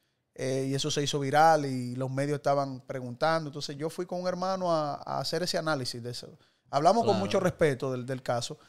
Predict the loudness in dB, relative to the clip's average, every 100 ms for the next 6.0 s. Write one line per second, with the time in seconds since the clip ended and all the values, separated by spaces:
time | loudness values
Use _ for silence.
0 | -20 -20 _ 2 4 6 4 2 2 4
1 | 4 4 4 2 0 -2 -2 -2 -2 2
2 | 4 4 4 2 2 2 2 0 -2 -2
3 | -4 -6 -12 -10 0 2 4 2 0 -2
4 | -2 -6 -2 -2 -2 -4 -6 -6 -4 -4
5 | -4 -4 -2 -2 -2 -2 -2 0 2 0